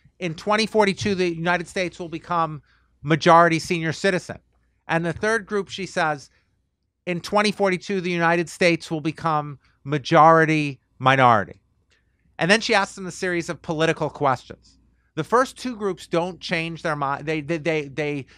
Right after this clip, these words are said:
their politics doesn't change. They, she gets a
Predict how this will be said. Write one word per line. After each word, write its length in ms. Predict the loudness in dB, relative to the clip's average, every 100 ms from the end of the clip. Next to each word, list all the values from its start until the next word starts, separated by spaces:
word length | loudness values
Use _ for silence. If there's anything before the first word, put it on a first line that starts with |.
| -2
their 140 | 0
politics 560 | 4 4 4 2 -4 -4
doesn't 320 | -4 -4 -8
change. 560 | -10 -8 -8 -10 -14 -14
They, 160 | -16
she 220 | -16 -18 -12
gets 280 | -12 -10
a 160 | -10